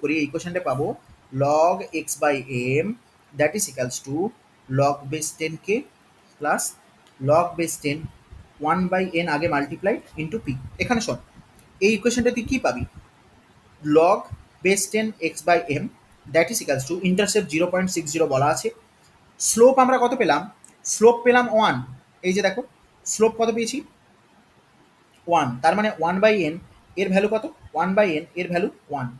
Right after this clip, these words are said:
তাহলে দেখো, simple data put, put করবো, answer আসবে।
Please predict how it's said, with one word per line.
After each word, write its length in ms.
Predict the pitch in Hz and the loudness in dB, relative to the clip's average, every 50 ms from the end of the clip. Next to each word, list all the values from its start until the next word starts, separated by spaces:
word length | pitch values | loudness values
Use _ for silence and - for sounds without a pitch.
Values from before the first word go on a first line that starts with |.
| - | -10
তাহলে 160 | - 180 185 196 202 | -6 -4 -2 -2 -2
দেখো, 140 | 196 - 233 - _ _ _ _ _ _ - | -4 -4 -8 -18 _ _ _ _ _ _ -6
simple 300 | - - 247 254 262 277 240 185 160 - _ - 170 165 | -2 0 0 0 0 -2 -2 -4 -6 -10 _ -6 -2 0
data 160 | 180 190 202 202 | 2 2 2 0
put, 120 | 185 - - - _ - _ | -2 -8 -10 -12 _ -12 _
put 120 | - 202 - - | -6 -4 -2 0
করবো, 160 | 214 208 226 | 0 2 2
answer 300 | 214 180 156 139 151 131 123 | 0 0 -2 -2 -4 -4 -4
আসবে। 140 | 131 127 | -6 -8